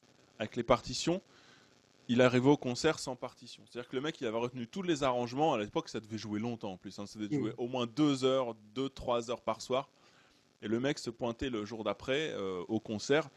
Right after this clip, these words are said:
Speaker 1: tout était dans la tête, tu vois. Mémoire visuelle de dingue. Et je
Speaker 2: Ouais,
Speaker 1: pense
Speaker 2: puis
Speaker 1: que
Speaker 2: auditive aussi, j'imagine aussi.
Speaker 1: Ouais, c'est ça, il y a les deux en fait qui se couplent, tu vois. En tout cas, moi, c'est comme ça que je fonctionne. Il y a les deux qui marchent, euh, qui marchent, euh, l'un avec l'autre, quoi.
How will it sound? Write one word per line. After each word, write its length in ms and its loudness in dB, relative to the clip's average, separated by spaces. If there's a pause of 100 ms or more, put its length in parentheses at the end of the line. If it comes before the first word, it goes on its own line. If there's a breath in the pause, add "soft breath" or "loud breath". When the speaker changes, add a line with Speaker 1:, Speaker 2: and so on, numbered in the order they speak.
(240 loud breath)
Speaker 1:
tout 240 -4
était 180 -2
dans 140 0
la 120 0
tête, 340 -12
tu 80 -8
vois. 120 0
Mémoire 520 6
visuelle 480 -2
de 120 0
dingue. 220 -8 (360 loud breath)
Et 60 -8
je 80 -4
Speaker 2:
Ouais, 20 -2
Speaker 1:
pense 220 -2
Speaker 2:
puis 20 -14
Speaker 1:
que 340 2
Speaker 2:
auditive 440 2
aussi, 220 4
j'imagine 420 0
aussi. 220 -2
Speaker 1:
Ouais, 100 4
c'est 140 -2
ça, 180 2
il 60 2
y 20 6
a 60 4
les 140 2
deux 180 2
en 100 0
fait 200 -6
qui 120 -14
se 140 -8
couplent, 380 -10
tu 100 -12
vois. 160 -2
En 60 -16
tout 100 -20
cas, 100 -2
moi, 140 -2
c'est 140 -6
comme 140 -6
ça 140 -8
que 60 -12
je 60 -12
fonctionne. 440 -10
Il 80 -10
y 40 -2
a 20 -4
les 140 -6
deux 160 0
qui 160 -8
marchent, 340 -6
euh, 480 0
qui 140 -18
marchent, 340 -8
euh, 220 -2
l'un 300 -2
avec 460 -4
l'autre, 180 -14
quoi. 160 -16